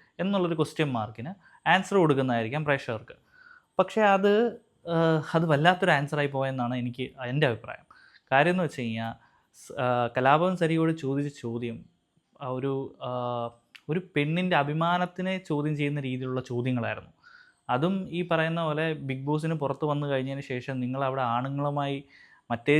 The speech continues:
ചെയ്യല്ലേ, മറിച്ച് ചെയ്യല്ലേ എന്നൊക്കെ പറയുന്നത് എത്രത്തോളം ശരിയാണെന്ന് എനിക്ക് തോന്നുന്നില്ല. ഈ കലാഭവൻ സരികയോടുള്ള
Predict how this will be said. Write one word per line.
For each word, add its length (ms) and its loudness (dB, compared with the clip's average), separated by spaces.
ചെയ്യല്ലേ, 420 0
മറിച്ച് 260 -4
ചെയ്യല്ലേ 340 -2
എന്നൊക്കെ 260 -8
പറയുന്നത് 400 -6
എത്രത്തോളം 560 0
ശരിയാണെന്ന് 540 2
എനിക്ക് 240 -2
തോന്നുന്നില്ല. 400 -4
ഈ 220 -12
കലാഭവൻ 460 6
സരികയോടുള്ള 720 2